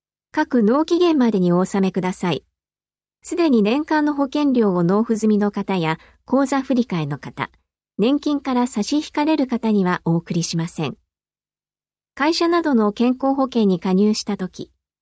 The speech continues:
または家族の健康保険の扶養家族になったときは、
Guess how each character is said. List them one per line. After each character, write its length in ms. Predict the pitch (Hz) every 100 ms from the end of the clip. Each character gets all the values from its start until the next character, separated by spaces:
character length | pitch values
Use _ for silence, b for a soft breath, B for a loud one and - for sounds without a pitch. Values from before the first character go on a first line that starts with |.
| -
ま 120 | 190
た 160 | 202 226
は 200 | 185 185 b b _
家 120 | - 294
族 280 | 302 277
の 200 | 214 196
健 260 | 196 240 269
康 200 | 277 277
保 100 | 277
険 220 | 262 226
の 160 | 190 180
扶 120 | 202
養 220 | 196 285
家 160 | 311 320
族 220 | 320 302
に 120 | 220
な 140 | 196 190
っ 20 |
た 140 | -
と 140 | 170 165
き 140 | -
は、 180 | 147 151